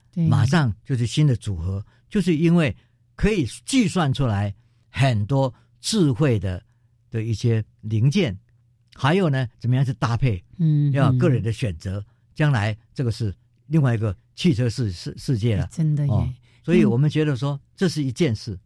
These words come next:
Speaker 1: 嗯。嗯。
Speaker 2: 可是就这样吗？
Speaker 1: 嗯。
Speaker 2: 不是的，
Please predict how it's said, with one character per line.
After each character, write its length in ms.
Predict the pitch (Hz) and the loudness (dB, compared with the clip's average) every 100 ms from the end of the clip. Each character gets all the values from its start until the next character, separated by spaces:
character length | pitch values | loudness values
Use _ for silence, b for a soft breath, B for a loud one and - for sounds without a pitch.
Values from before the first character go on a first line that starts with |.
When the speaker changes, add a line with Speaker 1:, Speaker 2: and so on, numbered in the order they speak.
| - | -4
Speaker 1:
嗯。 400 | 180 160 135 135 | 0 2 2 -2
嗯。 120 | 160 _ _ | -8 _ _
Speaker 2:
可 120 | - | -2
是 260 | 196 277 - _ _ _ _ _ _ _ _ | 0 0 -2 _ _ _ _ _ _ _ _
就 140 | 233 | 0
这 100 | 190 | 2
样 140 | 220 202 | 2 2
吗？ 260 | 185 180 165 _ | 0 -2 -8 _
Speaker 1:
嗯。 380 | 180 190 220 254 - _ | -2 0 0 -2 -12 _
Speaker 2:
不 80 | - | -8
是 220 | 113 135 | -4 -2
的， 180 | 98 95 | -2 -6